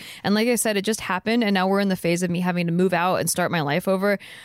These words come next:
I'm scared and excited to relearn about myself and grow into myself, but the part of me that still loves him can't imagine myself with anyone else,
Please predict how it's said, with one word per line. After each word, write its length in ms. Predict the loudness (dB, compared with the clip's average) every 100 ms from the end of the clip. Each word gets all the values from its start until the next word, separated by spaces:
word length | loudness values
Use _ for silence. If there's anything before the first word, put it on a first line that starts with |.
| -14
I'm 140 | -2 0
scared 400 | 0 0 0 2
and 100 | 0
excited 460 | 0 -2 0 0
to 100 | 0
relearn 320 | 0 2 2 2
about 220 | 0 0
myself 480 | -2 0 0 -2 -2
and 320 | 2 2 2
grow 340 | 2 4 4 2
into 340 | 2 2 2
myself, 440 | 0 0 0 -2 -2
but 120 | -4
the 60 | -2
part 220 | -2 0
of 60 | 2
me 100 | 0
that 140 | 0
still 180 | 0 2
loves 220 | 2 0
him 100 | -2
can't 220 | -2 -2 0
imagine 320 | 0 -2 -2
myself 400 | -2 0 -2 -2
with 120 | -4
anyone 340 | -2 0 0
else, 240 | 2 0